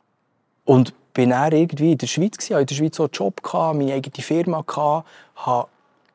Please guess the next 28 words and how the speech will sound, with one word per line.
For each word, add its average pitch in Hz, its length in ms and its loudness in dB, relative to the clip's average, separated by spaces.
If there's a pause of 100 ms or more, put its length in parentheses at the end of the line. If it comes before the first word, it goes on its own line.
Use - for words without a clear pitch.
(140)
auf 127 220 2
eine 131 80 2
Art 165 360 0
das 143 180 -2
Leben 151 280 -2
gehabt, 170 520 0
wo 139 240 4
du 123 200 -2
wahrscheinlich, 156 800 2 (400)
also 135 160 2
wo 143 80 8
du 123 80 2
wie 160 140 8
hättest 147 180 -2
können 131 160 0
sagen, 143 380 2 (480)
that's 156 280 4
it, 143 300 2
auf 156 140 -6
eine 139 80 4
Art. 113 160 -2
Jetzt - 160 -4
kannst 127 180 -2
du 151 40 2
irgendwie 135 220 0
ein - 60 -6
Häuschen 190 220 0
kaufen, 165 500 4